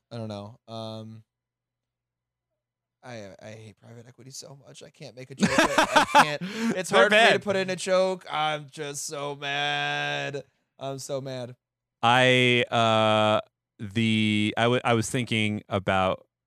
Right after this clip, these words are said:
Speaker 2: uh, so you said hedge fund. So there's hedge fund.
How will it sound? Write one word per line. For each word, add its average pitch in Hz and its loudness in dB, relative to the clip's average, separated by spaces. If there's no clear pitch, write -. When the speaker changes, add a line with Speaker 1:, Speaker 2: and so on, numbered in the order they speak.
Speaker 2:
uh, 101 -2
so 120 -8
you 120 -4
said 117 -6
hedge 135 -4
fund. 147 -4
So 117 -6
there's 98 -6
hedge 120 -14
fund. 107 -8